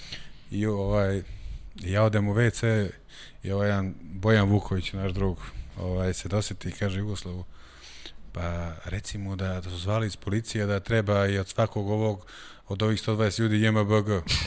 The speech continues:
Znaš. I Jugoslav đubre pošalje Tijani tamo, ovaj, poruku da napiše, no, imamo našu grupu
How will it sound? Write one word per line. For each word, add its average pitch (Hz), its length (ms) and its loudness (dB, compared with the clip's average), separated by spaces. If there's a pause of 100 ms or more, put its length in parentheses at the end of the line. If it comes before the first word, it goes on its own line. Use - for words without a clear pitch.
(420)
Znaš. - 280 -6 (1500)
I 101 100 -2
Jugoslav 110 400 0
đubre 107 300 0
pošalje 104 480 0
Tijani 98 420 2
tamo, 98 300 2
ovaj, 98 440 4
poruku 110 420 0
da 107 100 4
napiše, 113 400 4
no, 107 80 6
imamo 107 280 6
našu 113 260 4
grupu 107 400 2